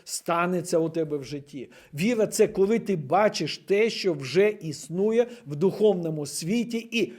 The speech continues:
починаєш жити так, нібито це вже тут, на землі. Уявіть, що ви замовили щось через інтернет. Ви оплатили, отримали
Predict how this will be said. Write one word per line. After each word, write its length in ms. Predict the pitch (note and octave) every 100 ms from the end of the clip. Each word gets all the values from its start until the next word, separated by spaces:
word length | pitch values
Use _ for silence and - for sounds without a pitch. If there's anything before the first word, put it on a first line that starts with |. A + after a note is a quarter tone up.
| -
починаєш 840 | - G3 G3 E3+ D#3+ G#3 A#3 A#3 - -
жити 400 | C#3+ G#3 G#3+ C#3+
так, 460 | - F3+ G#3+ A3 - _
нібито 680 | C#3+ F3 G#3+ F#3+ G#3 G#3 F3
це 360 | - F#3 G3+
вже 580 | G3 C3+ A2 E3 G3 G3 - _
тут, 400 | F#3+ F#3+ D#3+ -
на 180 | D3 D#3
землі. 500 | C3+ D#3 D3+ A#2+ - _ _ _ _ _ _ _ _ _ _ _ _ _ _ _ _ _ _ _ _
Уявіть, 560 | F3+ A3 G3+ C#3+ - - _
що 240 | - - G3
ви 260 | G#3 C#4 E3+
замовили 720 | D#3+ E3 F3+ A#3 A3+ F#3 D3+
щось 480 | - F#3 G#3+ G#3+ -
через 520 | - F3 F3 D3+ - -
інтернет. 640 | D#3 D3+ D#3 D3 B2+ F#2 - _ _ _ _ -
Ви 180 | G3
оплатили, 840 | A#3+ F#3 D#3 C3+ B2+ D#3 A3 A#3+ A3+ - _ _
отримали 720 | E3+ E3+ G3 A#3 G3 D#3+ B2